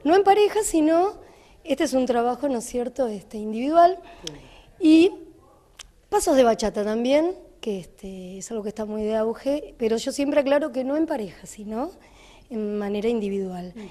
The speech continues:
Speaker 1: Y bueno, la modalidad de estas clases es, por sobre todas las cosas, venir a divertirse, ¿sí? Que esa es la idea, que es sanador para el alma moverse,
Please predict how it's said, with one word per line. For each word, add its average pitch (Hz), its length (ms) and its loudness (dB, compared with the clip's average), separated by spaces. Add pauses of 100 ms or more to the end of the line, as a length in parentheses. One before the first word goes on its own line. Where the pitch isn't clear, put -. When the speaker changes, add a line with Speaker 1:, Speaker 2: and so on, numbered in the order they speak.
(440)
Speaker 1:
Y 233 880 0
bueno, 370 180 0
la 277 100 4
modalidad 254 360 2
de 311 60 6
estas 294 220 -2
clases 311 400 0
es, 247 300 0 (380)
por 269 120 -2
sobre 311 180 -2
todas 415 140 2
las 403 60 -4
cosas, 392 200 -2
venir 285 200 2
a 285 40 4
divertirse, 202 680 -4 (320)
¿sí? 247 300 -6
Que 254 120 -4
esa 247 140 -6
es 208 60 -6
la 208 100 -6
idea, 190 380 -4
que 208 140 -6
es - 180 -12 (440)
sanador 226 460 0
para 247 160 0
el 226 100 2
alma 269 280 2
moverse, 302 1040 2